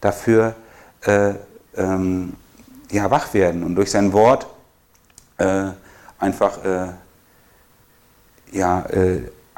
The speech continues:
Psalm einundneunzig, Vers vier, genau. Hm, sein Wort ist die Wahrheit und der Schutz, genau. Ich hab mich ein bisschen zwischendurch, äh, werd mal ein, zwei Zitate, äh, von Corrie ten Boom irgendwie einfließen lassen. Bin ich ganz komischerweise gestern drauf gestoßen, habe gar nicht nachgeguckt.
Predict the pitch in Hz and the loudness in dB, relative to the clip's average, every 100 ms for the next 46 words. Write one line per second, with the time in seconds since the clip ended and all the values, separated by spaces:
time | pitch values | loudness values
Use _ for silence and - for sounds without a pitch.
0 | - _ _ - - - - - 98 92 | -20 _ _ -20 -20 -20 -12 -8 -6 -4
1 | 98 95 95 92 - 92 - - 104 101 | -2 0 -2 -4 -8 -8 -6 -6 -4 -6
2 | - _ _ - - - - _ - 92 | -10 _ _ -20 -20 -20 -20 _ -4 -2
3 | 87 87 - - _ _ _ - - _ | -2 -4 -10 -20 _ _ _ -20 -20 _
4 | - 113 110 85 - - 90 101 95 98 | -16 -8 -6 -6 -6 -6 -2 -2 -2 -6
5 | 95 87 90 90 87 - 101 - - 87 | -2 -2 -2 -6 -6 -2 -2 -2 -4 0
6 | 90 87 - - - - - - 135 131 | 0 -2 -8 -16 -16 -4 -4 0 0 2
7 | 156 165 156 143 - 139 135 139 160 - | 0 0 0 -2 -2 0 2 4 2 2
8 | 120 123 123 - 110 120 - 120 123 - | 0 2 0 2 2 2 2 2 0 -8
9 | - 113 135 147 143 92 - 117 - 123 | 0 0 2 2 2 -2 -2 -2 2 2
10 | 123 110 127 156 90 95 92 90 98 98 | 4 2 4 4 2 2 0 2 2 2
11 | 98 - 104 101 98 120 151 135 117 104 | -2 -2 0 0 0 0 0 0 -2 0
12 | 123 127 - 127 120 101 117 104 101 107 | 0 -2 0 0 2 2 2 2 -2 -2
13 | - - 98 139 139 90 92 95 95 90 | -4 -4 0 -2 0 -2 0 0 0 -4
14 | - - | -2 -4